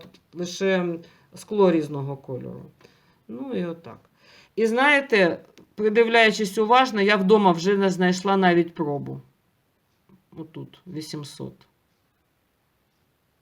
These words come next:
От бачите. Так що, отакий гарний підвіз я знайшла. Для мене це свято, тому що такі речі в такому стані, це не завжди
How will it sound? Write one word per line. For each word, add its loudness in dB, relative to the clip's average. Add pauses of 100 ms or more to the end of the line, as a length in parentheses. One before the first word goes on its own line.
(100)
От -18
бачите. -20 (420)
Так -4
що, -6 (260)
отакий -4 (600)
гарний -4
підвіз -4
я -4
знайшла. -6 (300)
Для 0
мене 0
це -4
свято, -2
тому -2
що -6 (260)
такі -2
речі 0
в -8
такому 2
стані, -4 (500)
це -4
не -4
завжди -2